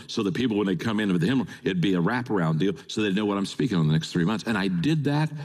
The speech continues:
because I knew that if I did that, that would keep driving me to continually work and develop material. And so you develop material by knowing where, and you just keep throwing stuff in the pot as you develop it. And, and, and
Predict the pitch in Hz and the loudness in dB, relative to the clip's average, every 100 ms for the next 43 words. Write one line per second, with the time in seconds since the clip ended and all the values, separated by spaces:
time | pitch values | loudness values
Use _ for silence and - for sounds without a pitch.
0 | - - 87 101 92 92 117 139 107 - | -6 -2 0 0 2 2 4 2 2 0
1 | 71 151 147 127 127 120 95 85 80 107 | -2 0 0 0 -2 -2 -2 -2 -2 -2
2 | 85 78 87 110 135 127 113 98 80 92 | -4 -2 0 0 0 0 2 2 0 -2
3 | 92 - 85 87 80 113 123 120 110 104 | -8 -6 0 0 2 2 2 2 2 0
4 | 117 104 80 82 - 87 80 90 80 80 | 0 0 2 2 0 0 0 0 0 -2
5 | 104 95 82 - - 107 95 127 - - | 0 0 0 -4 -6 -4 -2 -4 -6 -10
6 | - 127 120 160 160 120 - 185 170 113 | -2 0 0 0 -2 -2 -2 0 0 -2
7 | 123 - 104 104 139 127 123 117 117 127 | -8 -6 -4 0 2 2 0 0 2 0
8 | 120 131 - 123 123 104 117 - 101 - | 0 -6 -2 -2 0 0 -4 -2 -4 -4
9 | 165 - 90 175 147 147 160 120 120 - | -6 -2 0 0 0 0 -2 -2 -4 -4
10 | 120 107 110 123 120 117 87 92 | -6 -2 0 0 0 -2 -4 -8